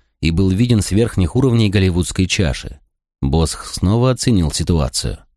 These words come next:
«Ты намерен извлекать этого типа на виду у тех, кто потягивает вино и наслаждается ужином? Представляешь, как развопится вечером телевидение?» «Нет,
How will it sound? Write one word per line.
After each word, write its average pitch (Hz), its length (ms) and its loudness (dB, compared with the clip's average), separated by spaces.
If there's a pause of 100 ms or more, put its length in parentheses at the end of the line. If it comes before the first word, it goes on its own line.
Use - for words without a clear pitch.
(880)
«Ты 120 120 2
намерен 156 460 2
извлекать 139 520 0
этого 127 300 2
типа 127 280 0
на 110 100 4
виду 123 300 2
у 123 80 2
тех, 127 440 0
кто 101 180 -2
потягивает 110 680 0
вино 98 340 2
и 117 40 2
наслаждается 104 720 0
ужином? 127 460 -2 (640)
Представляешь, 131 640 0
как - 180 -2
развопится 107 600 0
вечером 95 480 2
телевидение?» 92 800 0 (1200)
«Нет, - 460 -2